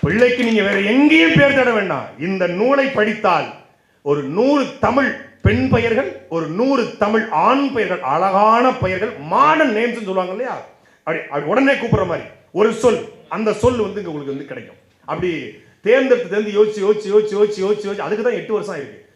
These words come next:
அவர் ஒரு நேர்காணல்ல சொல்லியிருந்தாரு, சி-, ஒரு பக்கத்தை எழுதிட்டு நாம படிச்சுட்டு கடக்க முடியல, படிச்சுட்டு ஏன்டா அப்படி கடக்க முடியாம இருக்க, இந்த பக்கத்துல நின்னுட்டேனே, ஒரு ரெண்டு பக்கத்துல நான் ஒரு பக்கத்துல இந்த உறைஞ்சு போய் நின்னேன்,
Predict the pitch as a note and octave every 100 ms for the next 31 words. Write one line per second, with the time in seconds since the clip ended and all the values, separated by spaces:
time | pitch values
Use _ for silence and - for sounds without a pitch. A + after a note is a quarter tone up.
0 | _ _ C#3+ D3+ C#3 C3+ A#2 G#2+ C#3 G#3+
1 | B3 B3 A3 F3+ F3 F3+ E3 B2+ C#3 G#3
2 | - - _ _ _ _ - E3 C#3+ D3
3 | C3+ E3+ A#3+ A3+ F#3+ G3 A3 - A#3 -
4 | - _ _ _ _ _ _ - A2 F#3
5 | G3+ D3 E3 - A3 G3 F#3 G3 E3 C#3
6 | - - _ _ _ _ - C#3+ C4 C#4
7 | B3+ A3 A3 A#3 A3+ G3 F#3 A3+ A#3 G#3
8 | G3 F3+ E3 E3+ E3 D3+ D3 E3 F3+ A3+
9 | G#3+ F3 A3+ G#3+ F3+ F3 D#3 - _ _
10 | _ - G#3+ G#3 C4 C#4 A#3+ A#3+ A3 B3
11 | A3 G3+ F#3 F3+ A3 A#3 A#3 A#3+ B3 A#3
12 | G#3+ F#3+ E3+ D#3 F3 A#3+ A#3+ G#3+ G#3 E3+
13 | C3 D3+